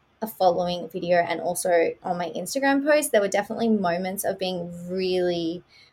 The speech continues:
really frustrated, especially that one time a vegan doctor quoted me. He, like, misquoted me and, like, put it all over his Instagram page. So that was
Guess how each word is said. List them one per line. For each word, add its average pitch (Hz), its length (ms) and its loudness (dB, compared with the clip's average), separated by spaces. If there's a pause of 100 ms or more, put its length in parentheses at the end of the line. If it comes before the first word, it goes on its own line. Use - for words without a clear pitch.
really 180 480 2
frustrated, 185 720 0
especially 180 680 -2
that 170 160 0
one 175 220 -2
time 170 540 0 (280)
a 185 60 -2
vegan 170 300 -2
doctor 170 640 0 (100)
quoted 202 420 2
me. 254 200 -2
He, 233 100 4
like, 190 160 4
misquoted 240 720 2
me 330 400 -2
and, 185 180 -2
like, - 220 -10
put 190 160 -2
it 185 80 2
all 190 180 2
over 185 160 4
his 185 220 -8
Instagram 214 580 -2
page. 247 300 -2
So - 160 -10
that 202 160 0
was - 180 -8